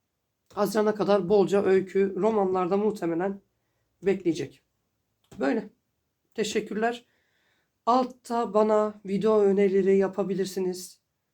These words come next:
Şeyler bu aralar hoşuma gidiyor. Yani benim de o alanda yazdığım denemeler vardı. Belki onları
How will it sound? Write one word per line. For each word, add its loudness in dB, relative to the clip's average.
Şeyler 0
bu 2
aralar 2
hoşuma -2
gidiyor. -4
Yani 2
benim 2
de 0
o -2
alanda 2
yazdığım 0
denemeler 0
vardı. -4
Belki -6
onları -2